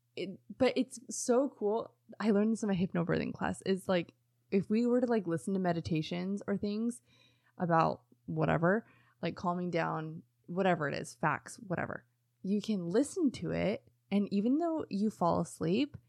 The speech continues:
your body still retains it. And so then when it comes time for your body to need to tap into using those resources, it will.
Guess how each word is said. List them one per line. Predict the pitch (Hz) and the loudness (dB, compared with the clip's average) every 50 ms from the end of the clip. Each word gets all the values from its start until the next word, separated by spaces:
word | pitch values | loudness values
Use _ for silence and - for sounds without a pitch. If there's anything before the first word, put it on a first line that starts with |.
| _ _ - | _ _ -2
your | 202 202 | 0 2
body | 180 185 180 175 180 175 | 2 2 2 2 0 -4
still | - - - 180 170 175 | -6 -6 -2 -2 0 0
retains | 185 202 196 196 - - 156 156 160 170 - - | 0 -2 -2 -4 -4 -8 -8 -8 -8 -6 -4 -4
it. | 240 233 - | -4 -2 -2
And | 190 202 196 | -4 -4 -2
so | - 226 | -2 -2
then | 202 214 214 202 175 | 0 0 0 0 2
when | 196 208 208 | 2 0 0
it | - - | -2 -2
comes | - 208 202 240 269 - | 0 2 2 2 0 -2
time | - - 185 170 165 170 202 220 | -2 -2 0 2 2 2 2 0
for | - - 214 | 0 2 2
your | 202 196 196 | 4 4 4
body | 165 170 156 156 170 202 | 4 4 4 6 4 4
to | 202 220 | 4 2
need | 208 180 170 170 165 | 2 2 2 2 0
to | 170 | 0
tap | - - - 160 160 165 - | 0 2 2 2 4 4 4
into | 160 156 160 175 190 - - 180 | 4 4 4 2 0 0 0 0
using | 156 156 156 160 170 185 180 180 | 0 0 0 0 0 0 0 0
those | 175 160 160 - | 0 -2 -2 -2
resources, | 147 147 156 151 - 185 180 - 240 226 226 - | -2 -4 -2 -2 -2 -2 0 0 0 -2 -2 -2
it | - - - - | -4 -4 -4 -2
will. | 151 151 170 165 151 - - - | 2 4 4 4 4 2 -4 -10